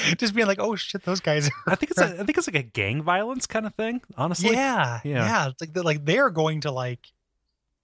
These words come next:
Speaker 1: Ray Bauer Gumby,
Speaker 2: <laughs>
Speaker 1: given the opportunity.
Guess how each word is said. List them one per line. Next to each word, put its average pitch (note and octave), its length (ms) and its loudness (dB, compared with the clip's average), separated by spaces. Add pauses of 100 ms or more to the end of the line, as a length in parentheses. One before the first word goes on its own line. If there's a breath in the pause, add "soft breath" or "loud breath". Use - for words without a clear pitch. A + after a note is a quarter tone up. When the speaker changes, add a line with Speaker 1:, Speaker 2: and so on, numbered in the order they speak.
Speaker 1:
Ray E3 180 2
Bauer C3+ 640 2
Gumby, C3 500 0
Speaker 2:
<laughs> G#3 960 -2
Speaker 1:
given D#3+ 240 4
the D3+ 80 4
opportunity. D3 760 -2